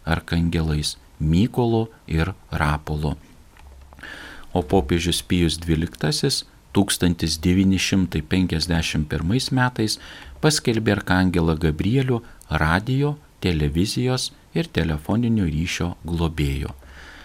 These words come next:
Taigi, mielas operatoriau, jūs turite savo globėją. Arkangelą Gabrielių.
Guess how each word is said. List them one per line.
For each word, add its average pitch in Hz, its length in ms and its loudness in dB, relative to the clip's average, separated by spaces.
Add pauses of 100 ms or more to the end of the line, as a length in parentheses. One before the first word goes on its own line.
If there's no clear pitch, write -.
(140)
Taigi, 80 260 2
mielas 82 520 4
operatoriau, 107 840 0 (240)
jūs 78 320 0
turite 98 580 0 (200)
savo 87 800 0
globėją. 76 840 0 (260)
Arkangelą 80 840 0
Gabrielių. 73 680 -2